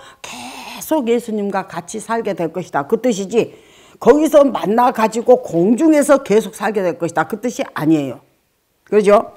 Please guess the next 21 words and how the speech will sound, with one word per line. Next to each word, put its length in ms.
근데 240
여기만 440
보게 240
되면, 320
이 140
구절만 540
보면은, 760
아, 280
예수님께서 1500
오시게 600
되면은 800
무조건 520
생명책에 800
이름이 380
있는 260
사람들은 640
다 100
데리고 460
오는 220
것인가 760
보다, 440